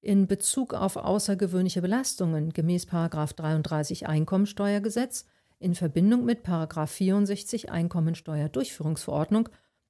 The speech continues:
durch die Umstellung auf das E-Rezept zu erbringen ist. Benötigt wird ein Kassenbon oder eine Rechnung der Apotheke, auf der der Name des Versicherten vermerkt ist.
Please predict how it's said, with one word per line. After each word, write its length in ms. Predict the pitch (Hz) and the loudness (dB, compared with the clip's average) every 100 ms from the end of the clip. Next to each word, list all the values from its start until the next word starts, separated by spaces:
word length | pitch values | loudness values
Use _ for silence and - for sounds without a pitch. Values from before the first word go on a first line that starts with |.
| - | -6
durch 180 | 160 - | -4 -2
die 100 | 151 | 2
Umstellung 540 | 170 175 - 220 233 | 4 4 2 2 2
auf 180 | - - | 0 -4
das 200 | 151 - | -6 -2
E-Rezept 580 | 170 156 202 - 226 - | 0 0 0 -2 -4 -4
zu 100 | 254 | -2
erbringen 440 | 233 214 208 160 | 2 6 6 6
ist. 340 | 156 - - _ _ _ _ _ _ _ | 0 -8 -14 _ _ _ _ _ _ _
Benötigt 640 | 165 156 170 202 294 - - | 0 4 6 4 0 -2 -10
wird 140 | 233 | -6
ein 220 | - 233 | 0 0
Kassenbon 840 | 233 220 220 190 156 147 196 294 294 _ - | 0 -2 2 2 4 4 4 2 -4 _ -4
oder 400 | 190 185 208 - | 0 2 0 2
eine 240 | 175 175 | 2 2
Rechnung 340 | 175 - 165 | 0 0 0
der 140 | 170 147 | 0 -2
Apotheke, 720 | 156 160 - 156 165 269 320 - - - - - | -2 -4 -2 -2 0 -2 -4 -8 -20 -20 -16 -6
auf 180 | 170 | -6
der 180 | - 165 | 0 2
der 140 | 160 160 | 4 4
Name 380 | 156 156 202 | 4 4 2
des 180 | 220 226 | 2 -2
Versicherten 500 | 247 233 240 262 202 | -2 -2 -2 0 0
vermerkt 460 | 185 165 151 151 - | 2 2 0 -4 -12
ist. 300 | 156 - | -12 -12